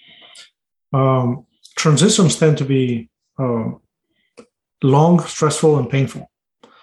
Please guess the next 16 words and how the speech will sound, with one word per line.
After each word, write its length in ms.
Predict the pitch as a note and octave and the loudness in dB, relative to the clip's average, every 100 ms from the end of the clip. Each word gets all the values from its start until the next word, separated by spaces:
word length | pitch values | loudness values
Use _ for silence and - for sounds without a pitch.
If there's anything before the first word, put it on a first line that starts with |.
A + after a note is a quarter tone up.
| _ _ _ - | _ _ _ -2
You 80 | D3+ | 2
don't 140 | F3 | 4
become 240 | F3+ E3+ D#3 | 4 2 0
a 40 | |
child, 360 | D3+ C#3 C#3+ D#3 | 0 -2 -2 -2
an 140 | C#3+ | -2
adult 320 | C3 C#3 B2 | 0 -2 -4
from 120 | - B2+ | -6 -4
one 120 | B2 | -2
day 120 | B2 | -4
to 100 | A2+ | -2
another. 320 | D3 F3 A2+ - | 0 -2 -4 -8
It's 100 | A#2+ | -6
a 80 | B2+ | 0
long 180 | C#3 D3 | 0 2
process. 580 | F#3 E3+ C#3+ - - | 0 0 -4 -14 -20